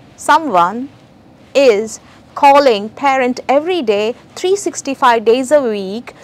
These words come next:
so we can have a, a scheduler or a checklist in our room where we say every day at nine P M you're taking a call and you're talking to your parents.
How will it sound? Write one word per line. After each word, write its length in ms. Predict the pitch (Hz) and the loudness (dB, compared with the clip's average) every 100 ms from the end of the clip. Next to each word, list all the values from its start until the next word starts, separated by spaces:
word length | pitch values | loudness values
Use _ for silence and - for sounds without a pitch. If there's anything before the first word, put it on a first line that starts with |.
| - | -12
so 440 | - - 285 277 294 - | -4 2 4 4 2 -8
we 200 | - 277 | -6 -4
can 200 | 311 330 | 2 2
have 720 | 311 - 349 330 233 220 269 - - - | 2 -2 0 2 4 2 0 -8 -10 0
a, 120 | 311 - _ _ - - - - - | 0 -2 _ _ -20 -20 -20 -8 0
a 80 | |
scheduler 840 | 277 - 254 254 330 427 262 185 - | 0 2 2 4 4 4 4 2 2
or 140 | 254 | 2
a 60 | 262 | 0
checklist 720 | - 339 - 247 214 233 - - - | 0 -2 0 -2 -2 -4 -10 -20 -10
in 140 | 294 277 | -4 0
our 240 | 277 269 | 4 4
room 420 | 254 370 311 262 | 4 0 0 -2
where 280 | 247 294 320 | 0 2 2
we 100 | 302 | -2
say 320 | 294 311 269 - - - | -6 -4 -4 -6 -10 0
every 300 | 285 302 311 | 2 2 0
day 180 | 294 - | 2 2
at 220 | 269 247 | 0 -2
nine 340 | 247 269 330 | 0 0 0
P 200 | 320 277 | -4 -2
M 180 | 240 240 | 0 0
you're 160 | 247 240 | 0 0
taking 400 | 285 277 294 285 | 0 -2 -4 -8
a 60 | |
call 420 | - 269 240 233 247 - | -2 2 4 2 0 -6
and 120 | - | -2
you're 80 | 233 | -2
talking 360 | 233 285 285 302 | 0 -2 -2 -6
to 60 | 302 | -6
your 80 | |
parents. 540 | 285 269 233 220 226 | -4 -2 0 -2 -4